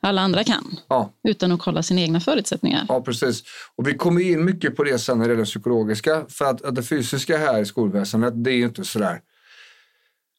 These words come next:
Speaker 2: Det är ju inte att jämföra med byggbranschen till exempel.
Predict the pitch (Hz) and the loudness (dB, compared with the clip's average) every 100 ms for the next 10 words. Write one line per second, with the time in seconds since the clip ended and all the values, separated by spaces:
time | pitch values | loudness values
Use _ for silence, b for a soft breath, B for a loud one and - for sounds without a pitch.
0 | _ 113 135 131 127 120 117 107 120 107 | _ -2 0 2 0 0 0 2 2 2
1 | 98 110 98 104 98 117 92 107 98 135 | 0 0 2 2 2 0 0 0 0 0
2 | 127 127 120 101 85 | 0 0 0 -2 -4